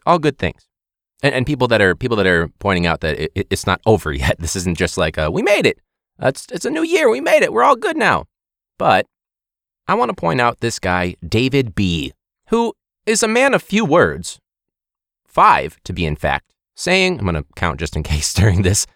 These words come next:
"The C T U," two words, "is hurting kids." And now Rebecca decided to reply, "You misspelled C P S." So let's pull up Dave Blatt. Now, Dave Blatt, not to, you know, get too superficial, but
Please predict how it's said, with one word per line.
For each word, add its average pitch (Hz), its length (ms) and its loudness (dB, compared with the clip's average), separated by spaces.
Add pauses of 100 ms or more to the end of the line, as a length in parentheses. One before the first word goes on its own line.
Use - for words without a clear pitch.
(340)
"The 117 160 2
C 226 300 -4
T 240 180 -4 (140)
U," 67 220 -4 (580)
two 90 140 -6
words, 69 340 -12 (320)
"is 202 500 2
hurting 95 560 2 (200)
kids." - 520 -2 (680)
And 117 120 0
now 131 220 4
Rebecca 139 440 -4
decided 90 380 -2
to 82 80 -4
reply, 80 320 0
"You 170 180 -6
misspelled 190 500 0
C 120 200 -6
P - 200 -6
S." - 360 -6
So - 160 -6
let's 247 120 -2
pull 190 220 0
up 147 140 0
Dave 107 260 -2
Blatt. 76 240 -4 (400)
Now, 117 100 -2
Dave 208 380 -2
Blatt, 85 320 -2 (1000)
not 190 220 0
to, 160 180 -2
you 131 120 0
know, 113 160 2
get 110 240 -4
too 139 120 0
superficial, - 720 -4 (560)
but 147 180 -2